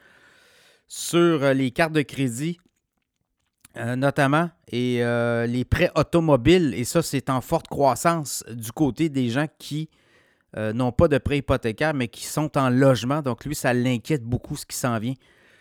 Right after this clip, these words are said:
Donc, euh, ça a été relevé là, lors de la rencontre de la Banque du Canada. Voilà,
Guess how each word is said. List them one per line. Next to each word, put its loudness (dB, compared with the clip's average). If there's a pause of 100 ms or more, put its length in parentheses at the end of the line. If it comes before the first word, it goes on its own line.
(220)
Donc, -10 (140)
euh, -2
ça -8
a -2
été -4
relevé -2
là, 0
lors -2
de -4
la 2
rencontre -2
de -6
la 2
Banque 0
du -16
Canada. -2
Voilà, 2